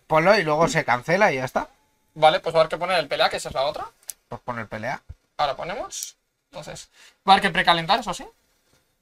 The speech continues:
Speaker 2: Le ponemos la
Speaker 1: Probablemente no te
Speaker 2: micro
Speaker 1: deje
Speaker 2: S D.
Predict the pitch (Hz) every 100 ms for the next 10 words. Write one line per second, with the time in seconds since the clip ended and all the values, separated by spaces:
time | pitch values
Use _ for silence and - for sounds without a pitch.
0 | _ _ _ _ _ _ _ _ - -
1 | 165 160 151 160 160 170 180 165 156 -
2 | - _ - 175 180 175 160 - _ _
3 | _ _ 131 139 160 175 190 180 175 180
4 | 165 175 170